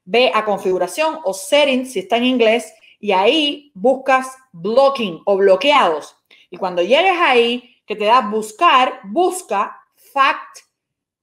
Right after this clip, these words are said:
checkers o fact check. Y tú vas a ver que te van a salir una pila de perfiles, bloquealos a todos.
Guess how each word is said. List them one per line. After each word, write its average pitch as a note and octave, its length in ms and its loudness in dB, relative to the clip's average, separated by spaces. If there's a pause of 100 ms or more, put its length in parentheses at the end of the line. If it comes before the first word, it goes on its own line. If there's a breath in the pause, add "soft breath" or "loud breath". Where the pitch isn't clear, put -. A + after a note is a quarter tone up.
(100)
checkers - 800 -4 (220)
o G#3 160 -4
fact - 540 -4 (100)
check. - 680 -4 (440)
Y G#3 80 -14
tú C4 100 -6
vas C#4+ 120 0
a D4 40 0
ver C#4+ 80 -2
que C#4+ 80 -4
te C4 60 0
van C4 100 0
a C#4 60 -6
salir C#4+ 180 2
una C4 120 2
pila C#4 180 2
de A#3+ 140 2
perfiles, C4 300 0
bloquealos A3 440 4
a G#3 80 0
todos. A3 440 4